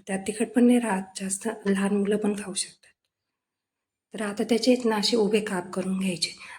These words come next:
आणि त्याच्यामध्ये जे बी असेल ना तर ते काढून घ्यायचं असतं. मग त्याच्यामध्ये आपल्याला बटाट्याच्या भाजीची स्टफिंग करता येते. तर तुम्ही बघू शकता मी अशा प्रकारे ना मिरचीच बी काढून घेतले आहेत. या प्रकारे आहेत ना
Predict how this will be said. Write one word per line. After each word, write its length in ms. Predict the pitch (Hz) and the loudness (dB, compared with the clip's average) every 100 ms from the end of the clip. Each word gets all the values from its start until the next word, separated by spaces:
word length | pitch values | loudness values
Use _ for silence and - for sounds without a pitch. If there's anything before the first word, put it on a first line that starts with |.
| - | -6
आणि 180 | 185 196 | -2 -2
त्याच्यामध्ये 480 | 202 196 226 226 233 226 226 - | -2 -2 -2 0 0 0 -2 -6
जे 120 | - 214 | -6 -4
बी 220 | 214 220 | 2 2
असेल 320 | 214 - 240 | 2 4 4
ना 180 | 220 214 - | 2 -2 -6
तर 100 | 214 208 | -6 -4
ते 40 | 214 | -4
काढून 360 | 208 185 190 | -4 -4 -2
घ्यायचं 300 | 202 190 196 | -2 -4 -6
असतं. 240 | 160 - - - - - - - | -8 -8 -10 -18 -20 -20 -16 -6
मग 140 | 190 | -4
त्याच्यामध्ये 400 | 208 233 226 226 | -2 0 0 -2
आपल्याला 360 | 202 220 214 220 | -2 0 2 2
बटाट्याच्या 460 | 196 196 190 190 | 2 0 0 0
भाजीची 360 | 208 208 190 240 | 0 -2 -2 -2
स्टफिंग 400 | 233 220 208 196 | -2 -2 0 0
करता 320 | - 165 - | -2 -10 -12
येते. 300 | 160 - - _ - - _ _ _ _ _ _ _ _ _ _ | -14 -14 -20 _ -20 -20 _ _ _ _ _ _ _ _ _ _
तर 60 | 208 208 | -8 -2
तुम्ही 300 | 226 240 233 | 2 4 4
बघू 260 | 220 214 | 2 0
शकता 340 | 240 214 196 202 | 0 -2 -4 -4
मी 140 | 202 | 0
अशा 220 | 196 98 | 0 0
प्रकारे 420 | - - 196 196 196 | -2 -2 -2 -2 0
ना 120 | 196 | 0
मिरचीच 540 | 190 190 190 185 - - - - _ | 0 0 -2 -8 -8 -14 -16 -20 _
बी 140 | 175 196 | -4 -2
काढून 380 | 190 190 196 214 | 0 0 2 0
घेतले 260 | 208 190 | -2 -4
आहेत. 220 | 170 - - - _ _ _ _ _ _ _ _ _ _ _ _ _ _ _ _ _ _ _ _ _ _ _ _ _ | -8 -10 -18 -20 _ _ _ _ _ _ _ _ _ _ _ _ _ _ _ _ _ _ _ _ _ _ _ _ _
या 140 | 190 196 | -6 -4
प्रकारे 380 | 196 196 220 226 | -2 -4 -2 -4
आहेत 160 | 220 | -4
ना 80 | 214 | -6